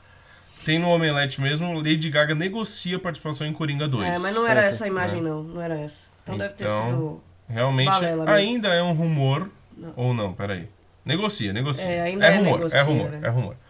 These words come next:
Speaker 1: Assim como é um rumor também que vai ser um, um musical. Eu vou dar a minha opinião, meu pitaco rápido, que confio na galera que tá envolvida. Primeiro. Po-, de-, ai,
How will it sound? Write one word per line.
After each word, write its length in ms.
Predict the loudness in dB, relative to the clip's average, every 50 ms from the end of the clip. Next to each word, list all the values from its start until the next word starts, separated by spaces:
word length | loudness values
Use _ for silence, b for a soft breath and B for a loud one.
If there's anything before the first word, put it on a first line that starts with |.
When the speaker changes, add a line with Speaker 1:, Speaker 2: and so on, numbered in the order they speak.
| B B B B B B B
Speaker 1:
Assim 320 | B 2 2 2 2 0 -2
como 460 | 0 2 4 4 4 2 0 -2 -4
é 80 | -2 0
um 120 | 0 2
rumor 340 | 2 2 0 0 0 -2 -2
também 500 | -2 -2 -2 -2 0 0 0 -2 -2 -6
que 160 | -8 -8 -6
vai 160 | -4 -2 -2 -2
ser 220 | -2 -2 -2 -2
um, 480 | -2 -2 -4 -4 -4 -4 -4 -6 -6 -6
um 100 | -4 -4 -2
musical. 440 | -2 -4 -4 -6 -6 -6 -8 -8 -8 -12 B B B B B B B B
Eu 120 | -6 -4
vou 140 | -2 -2 0
dar 180 | 2 2 2 2
a 40 |
minha 180 | 2 0 -2 -2
opinião, 460 | -2 -2 -2 0 2 2 2 2 0
meu 120 | 0 -2 -4
pitaco 420 | -6 -4 -2 -2 -2 -2 -4 -4
rápido, 440 | 0 2 2 2 2 0 -4 -4 -4
que 360 | -6 -4 -4 -4 -4 -4 -8 b b b b b b b
confio 800 | -6 -4 -2 -2 -2 -2 0 0 0 0 0 0 -2 -6 -8 -10 -4
na 120 | -2 -2
galera 320 | 2 2 2 2 2 0 -2
que 80 | -4
tá 160 | -4 -4 -2 0
envolvida. 580 | 0 2 2 2 0 0 -2 -6 -8 -10 -14 -16 -20 _ _ _ _ _ _ _ _ _ -6
Primeiro. 420 | -2 0 2 2 2 0 -2 -6 -10 -14 -20 _ B B B B B B
Po-, 220 | -6 -6 -6 -4 -4
de-, 200 | -2 -2 0 0
ai, 440 | 0 2 2 2 2 0 -2 -4